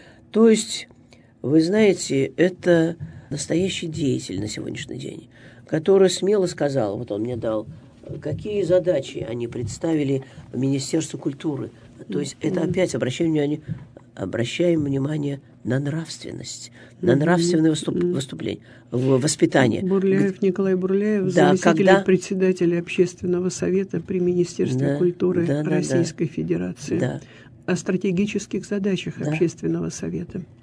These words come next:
Speaker 1: И самое главное, то есть
Speaker 2: Мгм.
Speaker 1: мы всем миром должны говорить об этом,
Speaker 2: Мгм.
Speaker 1: что нельзя культуру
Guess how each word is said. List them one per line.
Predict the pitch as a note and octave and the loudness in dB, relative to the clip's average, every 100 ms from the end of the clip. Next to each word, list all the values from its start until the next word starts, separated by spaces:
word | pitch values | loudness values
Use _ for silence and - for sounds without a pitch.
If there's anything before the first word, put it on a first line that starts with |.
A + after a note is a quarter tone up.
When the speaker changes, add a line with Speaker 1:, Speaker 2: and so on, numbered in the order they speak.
| - | -6
Speaker 1:
И | |
самое | D#3+ - G3+ A3 A3 | -4 6 6 8 6
главное, | F#3 F#3+ D3+ B2 A#2+ | 8 8 6 4 0
то | F3 D#3+ | -2 -2
есть | G2 | 2
Speaker 2:
Мгм. | D#3+ | 2
Speaker 1:
мы | |
всем | - F#3+ G3 | 2 0 2
миром | A3 E3 | 2 2
должны | C3 B2+ B2+ | 0 -2 -4
говорить | A#2 A#2 A2+ | 0 -2 -2
об | G#2+ | -2
этом, | G2+ A2+ G#2+ - | -4 -6 -14 -6
Speaker 2:
Мгм. | A#2+ E3+ - | -4 -2 -2
Speaker 1:
что | G3 E3 | 2 6
нельзя | E3 E3 D3+ G3 D#3+ A2 - - - | 8 6 6 8 8 4 -6 -20 0
культуру | D#3 C3+ - G#3 E3+ A2 | 2 4 4 4 4 0